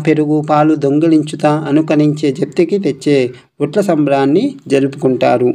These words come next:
అయితే గోపికల వస్త్రాలను దొంగిలించినప్పుడు ఎక్కి కూర్చున్నది పొన్న చెట్టు కాబట్టి ఆ చిన్ని కృష్ణయ్యకు పొన్న పూలంటే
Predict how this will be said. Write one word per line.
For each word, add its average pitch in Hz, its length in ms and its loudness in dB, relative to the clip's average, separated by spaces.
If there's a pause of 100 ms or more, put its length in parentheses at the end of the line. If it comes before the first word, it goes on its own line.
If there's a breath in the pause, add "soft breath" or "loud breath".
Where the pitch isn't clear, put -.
అయితే 196 320 0
గోపికల 170 540 0
వస్త్రాలను 151 560 0
దొంగిలించినప్పుడు 143 880 0
ఎక్కి 139 300 0
కూర్చున్నది 139 680 0
పొన్న 151 280 0 (160)
చెట్టు 151 180 -4
కాబట్టి 143 540 -4 (380 loud breath)
ఆ 143 120 2
చిన్ని 165 320 -2
కృష్ణయ్యకు 160 640 0
పొన్న 147 300 2
పూలంటే 147 760 0